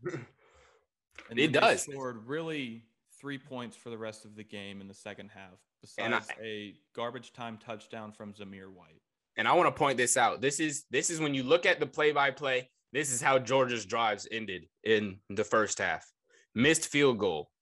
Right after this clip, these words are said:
Speaker 1: punt, punt, field goal. Then this is when they started going crazy. They had one play, eleven yards, touchdown. That came off of a fumble that they got from Florida.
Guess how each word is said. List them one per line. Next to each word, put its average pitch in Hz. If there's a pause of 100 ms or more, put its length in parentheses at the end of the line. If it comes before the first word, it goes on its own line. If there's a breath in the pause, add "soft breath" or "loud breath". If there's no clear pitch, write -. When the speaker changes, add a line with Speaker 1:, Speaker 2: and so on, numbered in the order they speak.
(120)
Speaker 1:
punt, 131 (460)
punt, 135 (420)
field 143
goal. 147 (480)
Then 123
this 147
is 143
when 143
they 131
started 127
going 117
crazy. 95
They 107
had 123 (420)
one 147
play, 156
eleven 143
yards, 135
touchdown. 107
That 117
came 143
off 135
of 113
a -
fumble 131
that 107
they 107
got 110
from 107 (140)
Florida. 107